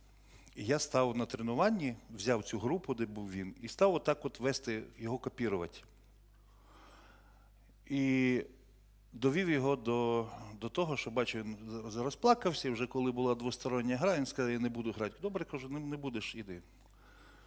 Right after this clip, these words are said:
Закінчується, закінчується ігровий день, ми йдемо готуватися до вечері. Бачу, йде до мене, бачу, білобриса голова до мене йде, він такий блондиністий.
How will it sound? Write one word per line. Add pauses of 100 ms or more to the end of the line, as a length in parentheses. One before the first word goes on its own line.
(160)
Закінчується, (1700)
закінчується
ігровий
день, (220)
ми
йдемо
готуватися
до
вечері. (840)
Бачу,
йде
до
мене, (260)
бачу,
білобриса
голова
до
мене
йде,
він
такий
блондиністий.